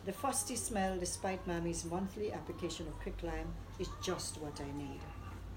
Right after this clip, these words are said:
I make sure that the bed nail holding the door shut is in place, and the dim, comforting light, in the dim, comforting light, I strike a match.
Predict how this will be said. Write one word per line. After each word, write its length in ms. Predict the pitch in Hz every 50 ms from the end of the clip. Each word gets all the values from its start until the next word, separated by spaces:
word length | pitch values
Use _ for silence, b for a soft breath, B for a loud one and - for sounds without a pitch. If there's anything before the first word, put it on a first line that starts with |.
| - - - - - - - - - - - - - - -
I 100 | 180 170
make 240 | 175 180 175 165 160
sure 380 | - - - 247 262 226 190
that 160 | 165 165 160 156
the 80 | 156
bed 260 | 143 170 170 170 -
nail 320 | 160 160 156 151 156 160 170
holding 400 | 170 170 160 156 156 156 156 151
the 80 | 147 139 -
door 200 | 151 147 147 143
shut 340 | - - - 190 190 196 -
is 140 | 170 - 156
in 100 | 147 147
place, 520 | 151 165 180 180 220 233 - - - - - B B B B B B B -
and 160 | 175 170 165
the 80 | 165 160
dim, 360 | 151 202 240 247 247 254 - -
comforting 520 | - 214 214 202 - 214 - 214 208 196
light, 400 | 175 160 151 147 156 165 - - - - - -
in 120 | 214 208
the 100 | 190 180
dim, 300 | 165 - 226 254 240 226 -
comforting 500 | 208 190 175 170 170 - 170 170 160 160
light, 280 | 156 147 151 156 151 - - - - - -
I 80 | 170 160
strike 480 | 156 - - - - 165 160 156 - 165
a 40 |
match. 500 | 151 147 131 - - - - - - -